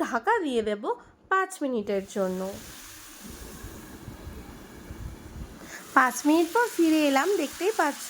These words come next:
নাড়াচাড়া করে আমি দেখে নিচ্ছি জলটা কিন্তু একদম শুকিয়ে গেছে। আরও কিছুক্ষণ ভালো মতো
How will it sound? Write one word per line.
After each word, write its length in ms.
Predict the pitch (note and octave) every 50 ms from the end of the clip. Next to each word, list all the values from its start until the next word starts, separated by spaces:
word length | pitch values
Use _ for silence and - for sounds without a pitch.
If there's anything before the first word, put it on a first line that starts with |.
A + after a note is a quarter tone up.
| E4+ - - - - - - - - - C#4
নাড়াচাড়া 460 | C4+ C4 C4 C4+ - D4+ C#4+ C#4 C#4 C#4
করে 140 | C#4+ C#4 C#4 C#4 C#4
আমি 100 | C#4 C#4+ C4+ B3+
দেখে 220 | C4 B3+ - C#4+ C#4+ D4
নিচ্ছি 360 | D4 D4+ C#4+ - - - A4 C#5+ - - - - - - - - - - - - A#3
জলটা 320 | C#4 C4+ B3+ B3+ A#3+ - C4+ C4+
কিন্তু 180 | D4 D4+ D#4+ G#4+ A4+ G4 C4 A#3+
একদম 280 | A3+ A#3+ A#3 F4+ A4 C#5 C5+ -
শুকিয়ে 380 | - C#4+ - - B3+ A#3+ A3 G3+ G3+
গেছে। 340 | G3 G3 G3 - - - A3+ - - - - - - - - - - - - - - - - - - - - - - - - - - - - - - - - - - - - - - - - - D4 C#4
আরও 140 | C#4 D4+ F#4+ A4 -
কিছুক্ষণ 440 | B4 - - A4+ A4 - - G#4 F#4 E4 D#4+
ভালো 180 | D#4 C4 C4+ C4 C4
মতো 200 | C4 B3+ B3 B3+